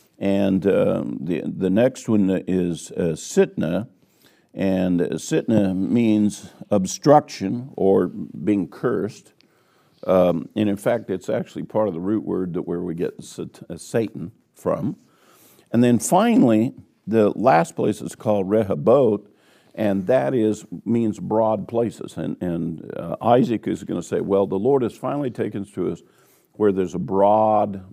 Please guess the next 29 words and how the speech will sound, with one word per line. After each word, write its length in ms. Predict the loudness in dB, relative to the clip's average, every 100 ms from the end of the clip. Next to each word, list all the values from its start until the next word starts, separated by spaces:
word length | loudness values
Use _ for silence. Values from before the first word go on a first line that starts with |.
| _
place 580 | -4 -2 -2 -4 -8 _ _ _ _ -4
where 140 | -2
that 160 | -2 -2
we 120 | -4
can 240 | -4 -4 0
live, 460 | 2 2 0 -6 -16 _ -10
uh, 460 | -6 -4 -6 -6 -8 -8
you 140 | -8
know, 60 | -6
with 260 | -2 -4 -2
them 240 | -2 2
over 160 | 0 0
there 240 | -2 -2
and 200 | -2 -4
we 160 | -4 -4
over 200 | -4 -4
here." 340 | -2 -4 -6 _ _ _ _ _ _ _ 0
And 600 | 2 4 2 0 -6 -12
because 640 | -10 -10 -6 0 0 0 -2
of 160 | -2
the 100 | -2
mistreatment 960 | 0 0 -2 -6 _ -8 -6 -6 -10 -20 _ _ _ _ _ _ _ _ _ _ -2
that 160 | 0
was 180 | 0 2
done, 220 | 0 0
there 100 | -4
was 160 | -6 -4
no 160 | -4
question 540 | -2 2 2 0 -18